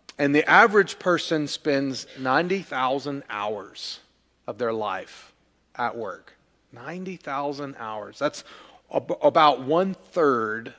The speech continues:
of a person's life is at work. In the Bible, people were often identified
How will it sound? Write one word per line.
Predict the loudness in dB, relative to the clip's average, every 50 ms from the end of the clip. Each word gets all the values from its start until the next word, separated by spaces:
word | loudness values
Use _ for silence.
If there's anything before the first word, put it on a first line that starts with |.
| _ _ -16
of | -12 -12
a | -12
person's | -12 -8 -8 -8 -8 -8 -12 -12 -12 -14 -14 -12
life | -10 -8 -8 -6 -8 -8 -10 -14 -18 -20 -20 _ _ _ _ _ -16
is | -14 -12 -10 -10
at | -10 -10 -10 -10
work. | -10 -10 -10 -10 -14 _ _ -20 _ _ _ _ _ _ _ _ _ _ _ _ _ _ _ _ _ _ _ _ _ _ _ _ _ _ _ _ _ _ _ 4
In | 6 8 8
the | 8 8
Bible, | 10 10 10 10 10 8 6 4 4 4 4 2 0 -6 _ _ _ _ _ _ _ _ _ _ _ _ -2
people | 2 2 6 6 6 8
were | 10 10 10 12
often | 10 10 8 4 -2 -2 -2 0
identified | 0 -2 -2 -2 -4 -4 -4 -4 -6 -6 -6 -4 -4 -4 -4 -6 -8 -10